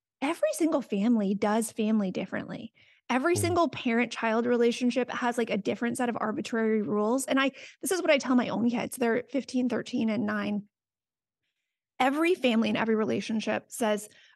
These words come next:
Speaker 1: "Okay, this is what's allowed over here. This is what's allowed over here." And it's all arbitrary. It's just to help us feel safer because we know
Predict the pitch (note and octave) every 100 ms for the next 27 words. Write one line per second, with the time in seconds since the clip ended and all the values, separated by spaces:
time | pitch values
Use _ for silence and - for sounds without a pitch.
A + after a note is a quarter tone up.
0 | - C4 A#3 - - _ _ _ A#3 B3+
1 | D#4 C#4+ C#4+ D4 C#4+ B3+ B3+ C4 A#3 A3+
2 | A3 A#3+ B3 A#3+ B3 A3+ A3+ A3 G#3+ G#3+
3 | G#3 - - _ C4 C4 - - B3 D#4
4 | G#3 G#3+ A3+ C#4 C4+ C#4 - A#3 - A3
5 | C4 D4 - A#4 D#4 C4+ C4+ C4 B3 A3
6 | G3+ A#3+ A#3+ A#3+ C4 G#3+ - _ _ B3
7 | C4+ C4 A#3+ A#3 A3+ A#3+ C#4+ D#4+